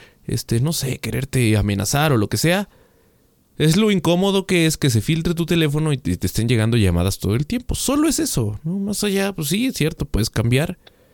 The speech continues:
pero, bueno, qué, qué absurdo, ¿no? Vamos a escuchar parte de lo dicho por el presidente.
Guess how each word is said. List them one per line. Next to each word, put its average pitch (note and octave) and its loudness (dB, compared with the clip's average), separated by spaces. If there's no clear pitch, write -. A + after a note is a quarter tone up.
pero, G2 2
bueno, G#2+ -6
qué, - -6
qué D3 -2
absurdo, A#2+ -2
¿no? C#3 -2
Vamos F3 0
a D#3 -2
escuchar A2+ 0
parte - -2
de F#2 -2
lo F#2 -2
dicho - -4
por F2+ -4
el E2+ -4
presidente. - -10